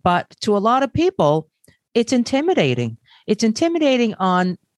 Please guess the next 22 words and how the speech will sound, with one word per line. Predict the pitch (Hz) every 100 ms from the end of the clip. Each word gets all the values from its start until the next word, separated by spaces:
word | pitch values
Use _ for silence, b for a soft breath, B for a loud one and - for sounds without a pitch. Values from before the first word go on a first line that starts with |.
| _ 190
a |
s-, | - - -
on | 202 190
several | - 240 240 214 196 - _ _ _ 175
levels | 190 208 143 117 -
because | - 175 190 180 165 - b b b b -
you | 196 180 -
did | 254 269 -
all | 185 208 240
of | 175 143
this, | 127 139 - - _ _ -
and | 185
it's, | 180 170 - - - _
it's | 208 208 -
like | 208 208
you | 214
said, | - 240
it's | 180 214
a |
simple | - 370 427 320 202
idea, | 156 175 311 226 120 - b b _
but | 220 208